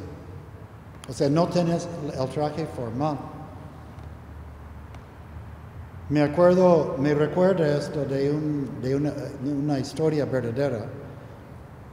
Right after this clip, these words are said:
que a veces pasan en A W T N.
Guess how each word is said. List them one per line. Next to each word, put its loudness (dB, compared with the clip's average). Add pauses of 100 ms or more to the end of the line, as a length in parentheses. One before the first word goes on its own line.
(100)
que 0 (180)
a 0
veces 2
pasan 2 (1200)
en -2 (200)
A 4
W 2
T 0
N. -4